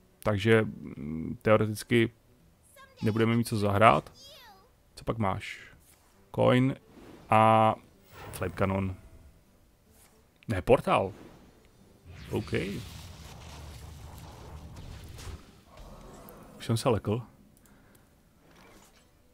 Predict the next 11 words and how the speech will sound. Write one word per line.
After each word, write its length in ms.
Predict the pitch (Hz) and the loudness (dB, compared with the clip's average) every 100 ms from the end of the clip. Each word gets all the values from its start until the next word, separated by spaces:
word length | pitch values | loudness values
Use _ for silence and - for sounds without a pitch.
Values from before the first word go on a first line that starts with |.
| _ - | _ 2
No. 360 | 131 165 180 - _ _ _ _ _ _ _ _ _ - - | 4 6 6 2 _ _ _ _ _ _ _ _ _ -20 4
Tohle 340 | 175 170 190 | 8 10 12
je 40 | 196 | 12
jasný 340 | 175 - 208 | 10 6 4
sem, 460 | - 117 101 101 127 - - - - | 6 6 6 4 -2 -8 -18 -18 -6
protože 300 | 120 123 135 | -4 0 0
to 100 | 147 | 6
je 80 | 147 | 6
větší 280 | 113 101 110 | 6 2 0
nebezpečí. 760 | 101 101 - 110 - 107 113 120 - - - 110 | 2 0 0 0 0 0 -2 -8 -16 -20 -10 0
Healing. 520 | 123 170 190 190 | 4 6 6 2